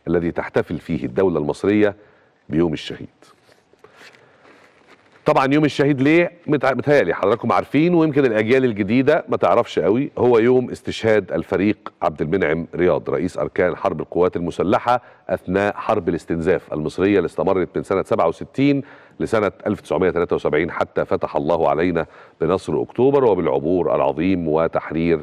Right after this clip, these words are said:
الأراضي المصرية من الاحتلال الإسرائيلي الغاشم.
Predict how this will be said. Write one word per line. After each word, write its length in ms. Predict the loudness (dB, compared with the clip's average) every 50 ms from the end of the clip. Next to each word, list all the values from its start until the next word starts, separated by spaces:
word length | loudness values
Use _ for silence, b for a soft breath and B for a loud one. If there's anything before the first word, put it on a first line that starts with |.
| -4 b b b b -4
الأراضي 380 | -4 -2 0 0 0 0 -2
المصرية 440 | -4 -6 -6 -6 -2 -2 0 0 0
من 120 | 0 0
الاحتلال 440 | -2 -2 -4 -4 -4 -2 -2 -2 -2
الإسرائيلي 520 | -2 -4 -8 -10 -6 -4 -4 -2 -2 -4 -4
الغاشم. 340 | -4 -4 -6 -8 -8 -18